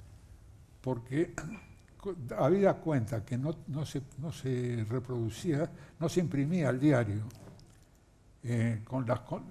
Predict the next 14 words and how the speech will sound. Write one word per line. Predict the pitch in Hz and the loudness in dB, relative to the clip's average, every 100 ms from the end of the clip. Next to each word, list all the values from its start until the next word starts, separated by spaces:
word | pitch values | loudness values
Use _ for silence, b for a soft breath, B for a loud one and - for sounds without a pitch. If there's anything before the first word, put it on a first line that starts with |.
| 185 | -6
las | 117 | -6
condiciones | 131 117 120 170 147 | -4 -4 -2 -4 -4
que | 135 | -4
podía | 127 123 135 | -2 0 0
tener | 135 123 139 127 | 0 0 0 -2
Clarín | - 117 135 143 120 | -4 -2 0 0 0
o | 107 | 0
La | 110 | 0
Nación, | 120 131 156 123 120 - - - - b b b - - | -2 -4 0 0 -2 -10 -20 -20 -20 b b b -20 -20
sino | - 143 165 | -8 -2 -2
que | - 160 | 0 -2
esto | 156 160 | 0 -2
se | 120 135 | -2 -6
hacía, | 123 147 147 139 | -6 0 2 2